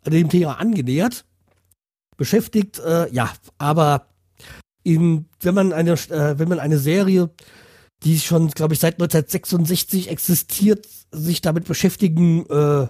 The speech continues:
muss, soll, will, das kriegt man natürlich nicht, äh, in so kurzer Zeit auf die Kette, deswegen haben wir unseren Experten eingeladen.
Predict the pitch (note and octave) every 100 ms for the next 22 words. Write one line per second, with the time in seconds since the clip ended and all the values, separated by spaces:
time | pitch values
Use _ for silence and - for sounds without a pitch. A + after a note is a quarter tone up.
0 | - - C#3 F3 G#3 - - C#3+ G#3 G#3+
1 | D#3+ G#3 D4 D4+ - - - - - -
2 | _ _ - D3 - F#3 - F#3+ E3+ F3+
3 | E3+ - E3+ F3 - - D3 C#3 C3+ -
4 | - - E3 D#3 D3+ - D3+ C3+ - B2+
5 | C3+ B2 - A#2+ A2+ G3+ A3 F#3 D#3 -
6 | D3+ C#3+ D3+ D3 D3 - _ _ - -
7 | D3+ D#3+ D3+ C#3+ C3 D3 C3+ C#3 G#2 G#2
8 | D2+ C2